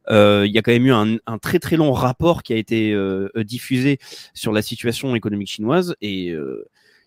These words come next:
il faut dire que la Chine, euh, est vraiment en, en voie d'être une su-, comme vous le dites d'ailleurs, c'est une superpuissance, euh, qui, qui va continuer en fait à, à grossir. Et on va dire que les,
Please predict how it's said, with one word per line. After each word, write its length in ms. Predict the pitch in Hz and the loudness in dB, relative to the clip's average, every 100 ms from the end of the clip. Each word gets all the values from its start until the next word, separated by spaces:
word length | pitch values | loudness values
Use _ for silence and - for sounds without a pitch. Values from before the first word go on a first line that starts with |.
| - | -20
il 40 | - | -6
faut 120 | 113 | -4
dire 200 | 123 160 | -2 -2
que 80 | 113 | -2
la 100 | 104 | -2
Chine, 340 | - 170 151 - | -2 -2 -4 -4
euh, 200 | 104 98 | -4 -4
est 120 | 95 | -4
vraiment 720 | 104 110 139 127 101 95 92 | -4 -2 -2 -2 -4 -6 -8
en, 40 | 95 | -10
en 80 | 104 | -10
voie 260 | 98 107 156 | -8 -2 0
d'être 260 | 120 - | -2 -4
une 300 | 113 104 98 | -6 -4 -4
su-, 300 | 95 - - _ | -4 -8 -10 _
comme 200 | 123 113 | -6 -4
vous 80 | 117 | -6
le 80 | |
dites 120 | 117 143 | -6 -4
d'ailleurs, 300 | 113 165 - | -2 -4 -4
c'est 160 | - | -8
une 120 | 110 107 | -6 -4
superpuissance, 960 | - 185 160 143 - 120 175 214 - - - - - | -4 -2 -2 -2 -4 -4 0 0 -2 -14 -18 -20 -10
euh, 80 | 104 | -6
qui, 340 | 101 117 107 104 | -4 -4 -4 -4
qui 140 | 113 | -4
va 80 | 101 | -6
continuer 540 | - 143 - 147 143 | -4 -6 -4 0 2
en 100 | 127 | 0
fait 260 | 107 117 - | -2 -4 -4
à, 340 | 87 82 76 _ - - - | -10 -12 -16 _ -20 -20 -8
à 140 | 113 | -4
grossir. 480 | 107 104 - 190 202 - _ _ _ _ _ - _ - | 0 0 0 0 0 -4 _ _ _ _ _ -20 _ -10
Et 300 | 110 104 95 | -4 0 0
on 140 | 95 | -2
va 120 | 92 | -4
dire 180 | 98 139 | -2 -4
que 560 | - 98 92 85 - - _ _ _ - - | -6 -8 -6 -8 -14 -18 _ _ _ -20 -18
les, 600 | 110 104 104 101 98 | -8 -4 -2 -2 -4